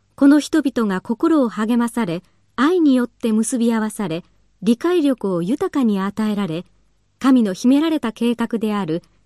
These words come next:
キリストを悟るようになるためです。知恵と知識の宝は、すべてキリストのうちに隠れています。私がこういうのは、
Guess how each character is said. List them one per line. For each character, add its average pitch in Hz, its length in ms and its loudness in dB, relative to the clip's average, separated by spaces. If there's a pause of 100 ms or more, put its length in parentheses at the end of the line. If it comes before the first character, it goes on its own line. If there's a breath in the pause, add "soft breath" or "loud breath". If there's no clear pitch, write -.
(120)
キ 233 140 0
リ 330 100 4
ス - 80 -10
ト 311 160 0
を 294 80 0
悟 285 320 -4
る 302 100 0
よ 233 120 0
う 196 60 -2
に 175 120 -2
な 202 140 -2
る 202 100 -4
た 185 140 -6
め 180 120 -4
で 151 120 -8
す。 - 180 -16 (1900)
知 262 220 0
恵 359 80 2
と 269 160 -2
知 - 180 -4
識 - 260 -4
の 214 120 0
宝 214 400 -4
は、 165 180 -6 (360)
す - 160 -4
べ 349 120 -2
て 220 140 -2
キ - 200 -2
リ 339 100 4
ス - 80 -14
ト 311 140 -2
の 285 120 2
う 269 80 0
ち - 140 -2
に 269 120 2
隠 233 240 -4
れ 226 120 0
て - 80 -8
い 165 120 -4
ま 151 140 -6
す。 - 180 -16 (1300)
私 247 380 -2
が 254 120 0
こ 262 200 2
う 269 60 4
い 254 60 2
う 262 80 2
の 220 140 0
は、 170 200 -6